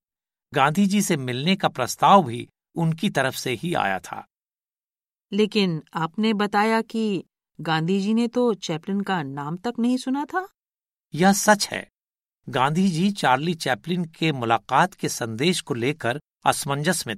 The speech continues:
Speaker 1: थे और उनकी सचिव उनका मुंह ताक रही थी। इतने में उनकी मेजबान म्यूरिल लेस्टर कमरे में दाखिल हुई और गांधी जी को बताया कि चार्ली चैपलिन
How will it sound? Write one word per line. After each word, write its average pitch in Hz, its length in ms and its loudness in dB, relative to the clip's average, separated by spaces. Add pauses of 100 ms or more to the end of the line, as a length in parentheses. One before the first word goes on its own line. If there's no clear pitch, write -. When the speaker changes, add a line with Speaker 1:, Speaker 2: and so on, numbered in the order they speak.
(100)
Speaker 1:
थे - 140 -16 (580)
और 170 200 6
उनकी 160 460 -4
सचिव 139 580 -2 (280)
उनका 156 340 2
मुंह 156 240 -2
ताक 107 340 0
रही 104 180 -8
थी। - 280 -18 (580)
इतने 202 360 2
में 180 200 2
उनकी 165 360 -2
मेजबान 143 540 -2
म्यूरिल 156 400 -2
लेस्टर 139 560 -2 (180)
कमरे 151 300 -2
में 139 140 -4
दाखिल 117 360 0
हुई 135 280 -4 (300)
और 143 160 2
गांधी 131 400 0
जी 156 160 -6 (160)
को 156 120 -4
बताया 123 600 4 (220)
कि 147 80 -6
चार्ली 147 440 2
चैपलिन 160 560 -4